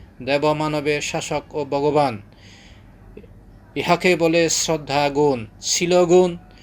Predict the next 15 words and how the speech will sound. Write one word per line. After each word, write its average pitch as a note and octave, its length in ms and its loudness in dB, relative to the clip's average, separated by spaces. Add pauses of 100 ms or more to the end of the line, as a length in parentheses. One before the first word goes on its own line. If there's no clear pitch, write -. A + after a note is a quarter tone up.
(240)
প্রাণী D#3+ 220 2
হত্যা, F3 400 0
চুরি, E3 400 0
ব্যভিচার, E3 560 -2
মিথ্যাকথন E3+ 800 -4 (180)
ও D#3+ 120 2
মদ্যপান E3 560 0 (100)
হতে E3+ 260 -2
বিরত E3 360 -2
হওয়াকে D#3+ 500 -2
শীলগুণ D3+ 600 -2
বলে। C#3+ 400 0 (840)
দানগুণ F3 600 2
কাকে F3 340 -2
বলে? F#3+ 400 2